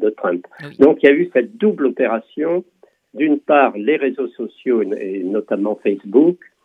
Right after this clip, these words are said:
Speaker 1: où, euh, Trump a multiplié les, les messages et les interventions auprès de,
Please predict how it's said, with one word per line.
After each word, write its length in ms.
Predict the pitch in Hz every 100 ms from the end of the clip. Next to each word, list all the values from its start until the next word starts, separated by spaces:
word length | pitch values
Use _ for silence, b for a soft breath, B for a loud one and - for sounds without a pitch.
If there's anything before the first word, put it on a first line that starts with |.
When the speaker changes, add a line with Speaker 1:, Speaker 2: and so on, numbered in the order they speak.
| b b b -
Speaker 1:
où, 320 | 123 107 104
euh, 580 | 95 95 92 95 110 - -
Trump 340 | - 117 107 104
a 40 |
multiplié 920 | 101 113 - 135 - 107 95 107 107
les, 420 | 95 - 98 104 -
les 100 | 87
messages 440 | 95 - 117 101
et 60 | 101
les 140 | 92
interventions 640 | 101 - 90 92 87 - 110
auprès 240 | 92 -
de, 300 | 98 98 95